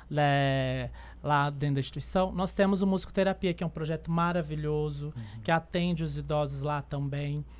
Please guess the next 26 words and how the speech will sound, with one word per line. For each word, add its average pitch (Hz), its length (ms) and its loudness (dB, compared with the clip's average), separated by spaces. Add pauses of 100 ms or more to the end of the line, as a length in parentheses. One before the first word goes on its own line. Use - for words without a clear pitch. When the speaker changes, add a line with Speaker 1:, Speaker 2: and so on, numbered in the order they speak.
(280)
Speaker 1:
Nós 170 260 2
estamos 185 400 -2
com, 185 380 0 (200)
agora 160 540 2
voltando, 156 680 0 (180)
é, 143 440 0
a, 131 120 -4
voltando 151 440 -2
a - 20 2
receber 143 300 -2
as 139 140 -2
visitas, 170 720 -2
a, 139 240 -2
voltando 147 360 -4
a - 20 -2
receber 143 220 -6
a 143 40 -8
comunidade, 143 640 -4
a - 20 -4
gente 156 240 -4
quer 165 300 0 (260)
desenvolver 165 440 2
projetos 190 520 0
que - 100 -4
envolva 208 460 2
também 220 640 2